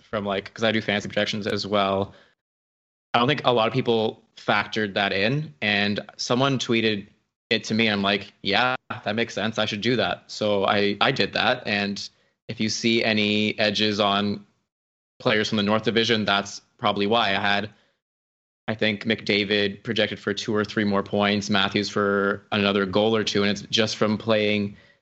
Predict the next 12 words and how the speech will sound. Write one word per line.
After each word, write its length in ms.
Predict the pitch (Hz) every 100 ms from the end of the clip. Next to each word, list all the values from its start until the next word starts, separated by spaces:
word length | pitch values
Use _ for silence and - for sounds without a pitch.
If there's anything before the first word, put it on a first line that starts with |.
| _ _ -
some 220 | - 120
of 40 | 110
the 100 | 110
worst 340 | 104 113 110
defensive 420 | 113 - 104 104
teams 240 | 101 110 104
in 60 |
the 60 | 104
league. 440 | 98 104 104 110
The 120 | 107 101
goaltending 760 | 104 107 104 - 110 104 104
isn't 400 | 107 101 101 101